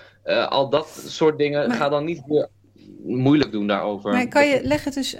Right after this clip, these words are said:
Speaker 2: uit, want leg het dus uit voor, voor Nederlanders die heel ver van deze mensen en groeperingen afstaan hier in Nederland, die er geen één eigenlijk van dichtbij kennen. Heb je het nou over een groep mensen die, eh, hier, ehm,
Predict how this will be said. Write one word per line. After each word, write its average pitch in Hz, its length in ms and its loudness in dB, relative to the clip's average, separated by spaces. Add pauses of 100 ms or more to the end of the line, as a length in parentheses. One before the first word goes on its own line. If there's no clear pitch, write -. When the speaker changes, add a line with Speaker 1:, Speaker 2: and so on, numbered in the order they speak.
Speaker 2:
uit, 247 300 0
want 247 180 -2
leg 240 160 -2
het 247 100 -8
dus 254 180 -4
uit 262 320 -2
voor, 233 500 -2
voor 240 260 -2
Nederlanders 220 760 2
die 214 180 -6
heel 262 360 2
ver 220 400 -2
van 202 240 -4
deze 196 340 -2
mensen 196 400 0
en 185 120 -4
groeperingen 202 640 -4
afstaan 202 440 -4
hier 175 220 -4
in 160 140 -6
Nederland, 151 640 -6
die 180 120 -8
er 170 120 -10
geen 180 240 -8
één 185 260 -4
eigenlijk 170 420 -6
van 170 200 -10
dichtbij 170 480 -4
kennen. 170 380 -2 (460)
Heb 233 260 0
je 285 120 -4
het 277 140 -2
nou 233 260 2
over 220 260 0
een 214 140 -4
groep 240 260 -4
mensen 220 480 0
die, 190 400 -2
eh, 175 100 -6 (760)
hier, 214 480 2
ehm, 160 480 -8